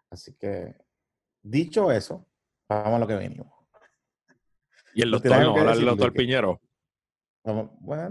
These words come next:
Speaker 1: bueno, es que gracias por participar.
Speaker 2: <laughs> La corbata estaba medio a lo loco. Es mi
Speaker 1: Sí.
Speaker 2: comentario. Es mi comentario del, de la tarde.
Speaker 1: <laughs> O sea, la, la, la corbata, si él quería saber que él fue,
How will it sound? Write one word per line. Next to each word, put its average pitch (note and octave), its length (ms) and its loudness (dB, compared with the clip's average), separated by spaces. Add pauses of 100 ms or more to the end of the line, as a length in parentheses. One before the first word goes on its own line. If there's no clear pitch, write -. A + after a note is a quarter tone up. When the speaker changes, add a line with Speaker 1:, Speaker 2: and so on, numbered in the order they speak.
Speaker 1:
bueno, - 360 -10
es - 80 -4
que D3+ 100 -10
gracias C#3 240 -6
por C3+ 100 -8
participar. B2 540 -10 (280)
Speaker 2:
<laughs> - 1500 -6
La A#2 80 -12
corbata A#2 540 2
estaba G#2 260 -2
medio G#2 140 0
a G2+ 40 2
lo F#2+ 60 2
loco. E2 360 -2 (760)
Es F#2 140 -2
mi F#2 120 0
Speaker 1:
Sí. F2 40 -6
Speaker 2:
comentario. D#2+ 520 0 (600)
Es E2+ 100 -6
mi E2+ 80 0
comentario E2 560 0
del, D#2 220 -2
de D#2+ 100 -4
la D#2 80 -6
tarde. C#2+ 200 -10
Speaker 1:
<laughs> - 1080 -20 (520)
O - 920 -16
sea, B2 100 0
la, B2 160 2
la, G#2+ 120 -4
la - 220 -4
corbata, A#2+ 340 2
si C3+ 120 -4
él G#2+ 100 -4
quería C3 220 2
saber C#3 260 0
que C3+ 100 -2
él G#2+ 120 -4
fue, A2 220 0